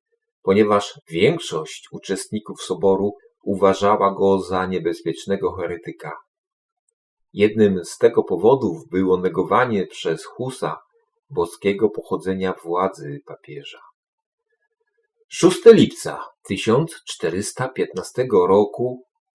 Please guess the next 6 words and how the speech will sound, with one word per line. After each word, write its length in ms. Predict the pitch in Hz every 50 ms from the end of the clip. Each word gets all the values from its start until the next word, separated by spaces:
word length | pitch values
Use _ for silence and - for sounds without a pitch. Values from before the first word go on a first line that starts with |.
| _ _
Hus 580 | - - - 110 107 110 113 113 - - - _ _ _
został 640 | - 90 92 101 101 101 - - - 107 98 98 98
żywcem 600 | 85 - - 98 101 101 - - - 104 101 98
spalony 540 | - - - 92 87 85 87 90 92 90 87
na 140 | 85 85 82
stosie 520 | - - - 82 76 - - 82 73 -